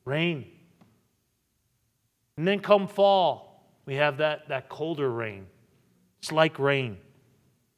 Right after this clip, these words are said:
And even in winter, we can have some rain. I want to look today, if we could, at some things in the scriptures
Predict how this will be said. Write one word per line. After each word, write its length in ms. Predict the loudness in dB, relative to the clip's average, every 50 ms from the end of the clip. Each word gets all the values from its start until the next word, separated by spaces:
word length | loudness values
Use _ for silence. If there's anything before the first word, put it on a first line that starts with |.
| _ _ -6
And 140 | -6 -6 -4
even 320 | -2 -2 -2 0 -2 -2
in 140 | -2 -2 -2
winter, 360 | -2 -2 0 -2 -2 -2 -4 -8 -12
we 100 | -12 -8
can 140 | -8 -6 -6
have 240 | -4 -4 -4 -4 -6
some 200 | -6 -6 -6 -4
rain. 360 | -4 -6 -6 -8 -10 -14 -14 -16 _ _ _ _ _ _ _ _ _ _ _ _ _ _ _ _ _ _ _ _ _ _ _ _ _ _ _ _ _ _ _ _ _ _ _ _ _
I 60 | 4
want 140 | 6 6 8
to 60 | 8
look 260 | 8 8 6 6 2
today, 300 | -2 -2 2 2 2 2
if 140 | 2 0 -4
we 120 | -6 -6
could, 460 | -6 -2 0 2 2 4 2 0 -2 -8 -16 -20 -20 _ _ -20 _ _ _ _ _ _ _ _ _ _ _ _ _ _ _ _ _ _ -20 -4 2
at 240 | 4 6 6 6 2 -2 -12 -20 -20 -20 -20 -12
some 400 | -8 -4 2 2 2 2 2 4
things 380 | 6 8 8 8 6 4 2
in 80 | 2 2
the 80 | 2 0
scriptures 960 | -2 -4 -4 0 0 0 0 0 -4 -6 -6 -6 -6 -8 -8 -10 -10 -12